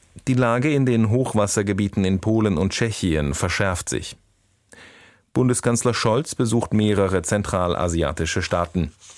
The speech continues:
Jordanien hat einen neuen Regierungschef. Das Wetter. In der Nacht wolkig bis stark bewölkt, in der Osthälfte sich ausweitender Regen.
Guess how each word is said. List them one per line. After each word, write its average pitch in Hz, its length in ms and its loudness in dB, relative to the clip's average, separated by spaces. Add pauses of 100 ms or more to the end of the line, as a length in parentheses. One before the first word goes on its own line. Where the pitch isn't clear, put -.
(360)
Jordanien 98 840 2
hat 123 260 -4
einen 117 300 0
neuen 78 320 0
Regierungschef. 82 1000 -4 (1900)
Das - 180 -2
Wetter. 85 220 -4 (680)
In 135 120 2
der 139 80 2
Nacht 151 280 0
wolkig 135 520 0
bis - 160 -2
stark 95 320 -2
bewölkt, 98 720 0
in 107 120 -2
der 80 140 2
Osthälfte 120 720 0
sich 107 280 -4
ausweitender 87 680 0
Regen. 98 380 0